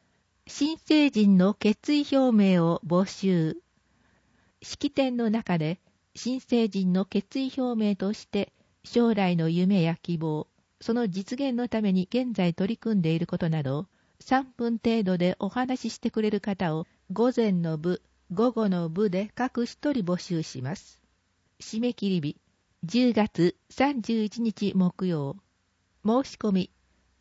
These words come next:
決意表明の用紙を二百字から三百字で記載し、氏名、住所、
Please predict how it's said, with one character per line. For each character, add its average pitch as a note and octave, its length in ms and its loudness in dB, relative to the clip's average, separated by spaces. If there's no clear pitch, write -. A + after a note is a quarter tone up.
決 B3 340 0
意 D#4+ 160 2
表 D4+ 220 0
明 A3 200 2
の F3+ 140 2
用 G#3+ 200 2
紙 - 260 -4
を E3+ 160 -2
二 G3 100 2
百 A3+ 380 0
字 G3+ 120 0
か F3+ 140 -2
ら F3 220 2
三 B3+ 260 -2
百 C4 240 -2
字 G#3+ 100 -2
で F#3+ 120 2
記 G3+ 140 -2
載 G3+ 280 0
し、 - 320 -6
氏 B3 260 -6
名、 G3 320 0
住 G#3 260 0
所、 F3+ 400 -4